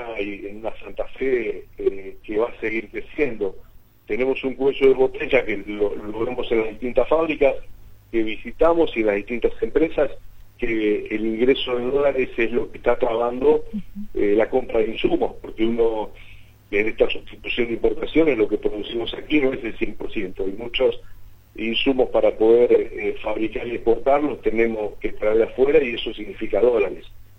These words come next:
Speaker 1: Eh, y esa es una gran traba que tenemos hoy. Pero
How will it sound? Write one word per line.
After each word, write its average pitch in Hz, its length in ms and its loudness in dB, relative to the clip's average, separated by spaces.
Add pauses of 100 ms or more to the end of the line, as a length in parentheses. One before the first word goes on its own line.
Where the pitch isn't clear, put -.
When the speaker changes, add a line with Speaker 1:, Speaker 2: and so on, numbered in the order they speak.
(300)
Speaker 1:
Eh, 101 480 4
y 110 160 2
esa 135 200 0
es - 140 -6
una 117 260 -2
gran 117 240 0
traba 117 340 2
que 98 120 -4
tenemos 95 500 -2
hoy. 90 180 -8
Pero 107 480 4